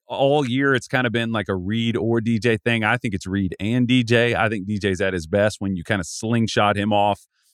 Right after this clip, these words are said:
you know, the second action, have Reed bring it up and kinda get it where it needs to go. You also got Trey Mitchell's a great passer, but D J was great getting in. Granted, Florida, great offensive rebounding team, not a great shot blocking team, just from my eye test in this game. I don't know what the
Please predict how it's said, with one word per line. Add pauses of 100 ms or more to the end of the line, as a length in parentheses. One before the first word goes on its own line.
(160)
you
know,
the
second
action,
have
Reed
bring
it
up
and
kinda (220)
get
it
where
it
needs
to
go. (260)
You
also
got
Trey
Mitchell's
a
great
passer,
but
D
J
was
great
getting
in. (280)
Granted,
Florida,
great
offensive
rebounding
team,
not
a
great
shot
blocking
team, (300)
just
from
my
eye
test
in
this
game.
I
don't
know
what
the